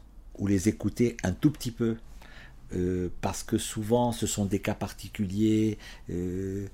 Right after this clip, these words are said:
le conseil qui a été donné, il, il est dans un cas précis, euh, euh, après je parle toujours de ce qu'on appelle, euh,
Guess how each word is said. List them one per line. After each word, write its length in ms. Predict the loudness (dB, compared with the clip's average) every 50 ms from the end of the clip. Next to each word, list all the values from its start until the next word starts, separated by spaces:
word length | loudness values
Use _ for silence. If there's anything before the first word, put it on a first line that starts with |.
| -12 -18 -12 -4 2
le 140 | 2 2
conseil 440 | 2 2 0 0 2 6 6 6 6
qui 80 | 6 4
a 60 | 2
été 160 | 4 4 4
donné, 600 | 6 6 4 6 6 6 6 8 8 8 8 8
il, 480 | 8 6 4 2 2 0 0 -2 -2 0
il 140 | 2 2 2
est 80 | 2
dans 240 | 4 2 2 2 2
un 60 | 0
cas 180 | 0 0 -2 -4
précis, 720 | -4 0 0 0 0 0 -2 0 2 2 4 2 2 0 -4 -8 -12 -12 -12 -10 -6
euh, 460 | -4 -4 -2 -2 -2 -2 -4 -6 -8 -10 -12 -16 -16 -16 -16 -12 -10
euh, 120 | -8 -8 -8 -8 -6
après 320 | -6 -6 -4 2 4 4
je 140 | 6 6 4
parle 240 | 2 2 0 0 2
toujours 540 | 0 0 0 2 4 4 4 4 2 0 -2
de 100 | -2 -2
ce 100 | -2 0
qu'on 140 | 0 0 0
appelle, 420 | 0 0 2 2 2 2 2 2
euh, 280 | 0 2 2 2 2